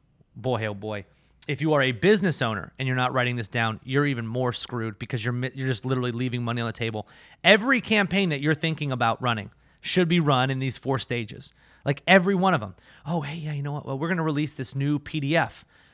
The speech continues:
Okay, cool. Tell people about it. Then release it. Then remind them that you released it. One of the funniest things I see when, in email is I get an email from somebody, "Hey, my offer's live." And that's the,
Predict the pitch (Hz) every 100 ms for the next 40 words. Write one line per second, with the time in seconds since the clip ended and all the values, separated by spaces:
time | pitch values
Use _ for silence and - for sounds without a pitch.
0 | _ 165 240 220 - 302 139 - _ _
1 | - 214 254 233 214 175 151 135 110 90
2 | - _ 127 190 226 226 233 247 - 123
3 | - _ 151 226 208 185 202 254 330 254
4 | 185 156 165 165 170 180 226 233 135 131
5 | 196 185 - 240 294 247 226 220 196 180
6 | 190 165 156 - 170 175 196 190 113 95
7 | - - - - - - 175 165 160 -
8 | - 170 175 240 220 247 196 185 165 190
9 | 175 165 208 214 175 185 202 180 139 131
10 | 104 - - _ _ _ _ - 170 214
11 | - 220